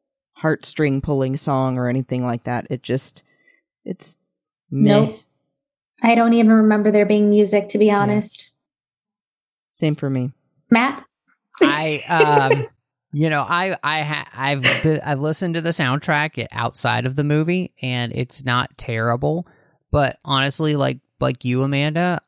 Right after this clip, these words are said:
Speaker 3: I don't really remember there being music in the film,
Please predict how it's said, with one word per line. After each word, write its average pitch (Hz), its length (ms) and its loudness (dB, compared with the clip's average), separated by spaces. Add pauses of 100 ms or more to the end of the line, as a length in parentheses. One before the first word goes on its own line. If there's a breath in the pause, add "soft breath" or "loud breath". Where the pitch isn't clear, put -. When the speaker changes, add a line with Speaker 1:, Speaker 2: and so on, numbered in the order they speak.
(140)
Speaker 3:
I 123 100 -4
don't 139 300 0
really 131 260 0
remember 127 500 -2
there 127 160 0
being 120 320 -2
music 117 440 -2
in 110 140 -4
the 110 60 -2
film, 120 600 -4